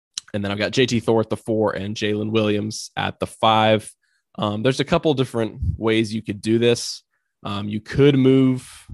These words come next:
Flanigan down. You could move everybody down, really. So you could move Flanigan down to the three. You could move Jabari Smith down to the four, and you could play J T Thor at center. Um, and you could, that would force you to start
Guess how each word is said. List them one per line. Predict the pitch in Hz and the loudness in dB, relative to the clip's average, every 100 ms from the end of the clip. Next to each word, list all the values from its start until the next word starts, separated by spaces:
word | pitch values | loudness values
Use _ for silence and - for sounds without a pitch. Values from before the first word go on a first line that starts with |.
| - | -20
Flanigan | - 113 113 113 120 120 120 113 | -6 -2 0 2 0 -2 -2 -4
down. | 107 101 104 92 | -6 -6 -6 -6
You | 113 | -4
could | 127 | -2
move | 131 117 | 2 4
everybody | 127 120 110 104 | 4 4 2 0
down, | 101 95 87 113 | -4 -4 -8 -8
really. | - 101 92 113 _ _ _ | -4 0 0 -2 _ _ _
So | - 107 | -8 -4
you | 107 | -4
could | 104 104 | -4 -2
move | 104 104 | -2 -4
Flanigan | - 110 110 107 107 | -2 0 2 0 -2
down | 107 101 101 | -2 -4 -4
to | 104 | -6
the | 101 | -6
three. | - 113 113 110 | -4 0 2 2
You | 98 107 | 0 -6
could | - 104 | -6 -6
move | 104 113 | -6 -6
Jabari | 104 98 98 98 | -6 -2 -2 -2
Smith | - - 104 104 - | -4 -6 -4 -6 -6
down | 117 101 101 | -6 -4 -4
to | 104 101 | -6 -10
the | 104 | -12
four, | - 110 107 107 104 | -6 0 2 4 2
and | 104 101 | -2 -8
you | 98 | -8
could | 110 98 | -8 -8
play | - 95 | -6 -4
J | 95 101 | -2 -4
T | 92 90 | -4 -8
Thor | - 92 127 151 _ _ _ _ _ | -2 0 0 -4 _ _ _ _ _
at | - 123 - | -6 -6 -4
center. | - 127 143 160 - - | -2 0 0 -2 -8 -14
Um, | 117 101 90 87 101 - | -10 -6 -6 -6 -8 -8
and | 104 98 98 | -8 -6 -6
you | |
could, | 110 90 95 | -6 -6 -4
that | 101 98 | -2 -2
would | 101 | -4
force | - - 107 - | -6 -4 -4 -4
you | 101 | -8
to | |
start | 95 - - 104 117 | -8 -4 0 0 -2